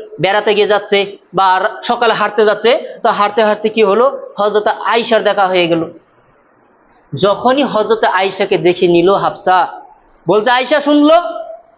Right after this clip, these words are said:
তো আয়েশা কি হলো, আপনার হাফসার কাছে আসলো, "কি, তোকে একটি কথা বলতে চাই।" "বলবো, কিন্তু কাউকে বলা যাবে না, আমি বলবো না।" বলতো কি, "যখন আল্লাহ নবী মারা যাবে, মারা যাওয়ার পর তোমার বাপ প্রথমে এই উম্মতের খলিফা হবে।"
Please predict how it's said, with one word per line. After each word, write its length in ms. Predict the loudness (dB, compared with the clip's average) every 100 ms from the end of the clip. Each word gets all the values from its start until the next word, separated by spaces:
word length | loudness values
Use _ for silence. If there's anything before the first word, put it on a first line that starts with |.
| _ _
তো 80 | -2
আয়েশা 280 | 0 0 0
কি 160 | 2
হলো, 220 | 2 4 2 0 -4
আপনার 220 | -2 0
হাফসার 360 | 0 -2 0 0
কাছে 200 | 0 2
আসলো, 420 | 0 0 -4 -4 -14 _ _
"কি, 120 | -2
তোকে 220 | 0 0
একটি 160 | -2 -2 -2
কথা 220 | 0 2
বলতে 240 | 2 2
চাই।" 200 | 0 -2 -4 -10 -2
"বলবো, 380 | 0 0 2 0
কিন্তু 240 | 2 0
কাউকে 240 | 0 0 -2
বলা 300 | 0 0 0
যাবে 240 | 0 -2
না, 240 | -4 -10 -18 _ _ _ _ _
আমি 160 | 0 2
বলবো 320 | 2 2 2
না।" 180 | 0 -4 -8 -4
বলতো 300 | -2 0 0
কি, 260 | -2 -4 -6 _ _ _ _ _ _ _ _ _ _ _ -8 -2
"যখন 340 | -2 0 0
আল্লাহ 420 | 0 2 2 4
নবী 220 | 2 2 2
মারা 340 | 2 2 2
যাবে, 520 | 2 2 2 0 -2 -8 -20 _ -4
মারা 320 | 0 0 0
যাওয়ার 280 | 2 2 2
পর 240 | 2 0
তোমার 360 | 0 -2 0 0
বাপ 360 | 0 0 0 -2
প্রথমে 340 | -2 0 0
এই 220 | 2 0 2
উম্মতের 400 | 0 0 0 -2
খলিফা 360 | 0 0 0
হবে।" 340 | -2 -2 -2